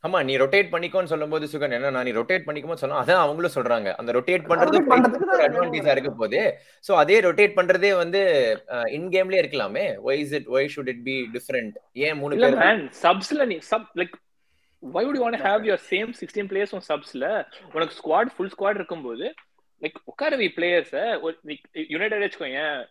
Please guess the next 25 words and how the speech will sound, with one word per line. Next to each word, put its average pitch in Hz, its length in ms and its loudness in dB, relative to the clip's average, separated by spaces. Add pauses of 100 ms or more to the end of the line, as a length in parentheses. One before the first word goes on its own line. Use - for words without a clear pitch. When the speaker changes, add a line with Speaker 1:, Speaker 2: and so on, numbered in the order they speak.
(240)
Speaker 3:
இலங்காவை 233 420 -2
ஆடாத, 196 320 -2 (200)
like, 143 240 -10
you 143 160 -6
have 226 120 -4
a - 60 -20
star 202 180 0
player 190 240 -2
in 160 100 -8
his 147 160 -12
place. 151 300 -10 (1200)
Speaker 1:
See, 165 180 -2 (240)
that 139 200 4
is 202 120 -2
a, 190 140 6 (540)
like, 131 220 -8
நீ 127 80 -4 (100)
சொல்றது 196 380 2
எப்படி 185 180 2
இருக்குன்னா, 175 300 0 (400)
இவன் 143 280 -4
ஆடாத, 180 340 6 (100)
அவன் 139 280 0
ஆடாதன்னு, 175 560 0
ஓகே, 139 260 0